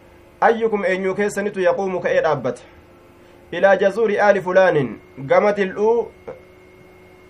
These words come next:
eh, ilaa jazuuri gama gaallotii aali fulaanin warra ebaluutitti. Gama gaallotii warra ebaluu.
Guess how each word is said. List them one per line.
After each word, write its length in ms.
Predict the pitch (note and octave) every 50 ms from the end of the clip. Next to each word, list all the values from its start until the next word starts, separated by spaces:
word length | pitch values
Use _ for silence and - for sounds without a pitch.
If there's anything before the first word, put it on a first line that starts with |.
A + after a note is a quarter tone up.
| - - -
eh, 260 | D#3 D#3+ D#3+ D#3 F#3
ilaa 160 | F3+ F#3+ F3+
jazuuri 340 | F#3 F#3+ F#3 G#3+ G#3 G3 G3
gama 220 | G3 G#3 G3+ G3
gaallotii 560 | F#3 F#3 F#3 F3+ F3+ F3+ - G#3+ A3 A3 G#3 -
aali 240 | E3+ G3 G3+ G3+ G3+
fulaanin 520 | F#3 F#3+ G3 G3+ G#3 G#3 G#3 G#3 G#3 G#3 -
warra 260 | - F#3 F#3 F3+ F3
ebaluutitti. 640 | F3 F3+ F3+ F3 F3 D#3+ E3+ F3 D3 - F3 F3 D#3+ D3 - - - _ _ _ _ _ _ _ _ _ _ _ _ _ - C#3
Gama 240 | D3+ F3 F#3+ G#3 G3+
gaallotii 460 | F#3 F#3 F#3 F3+ F3+ F3 - - G3+
warra 200 | G3+ G3+ F#3 F3+
ebaluu. 380 | E3+ E3+ F3 E3 C#3+ A#2 G2+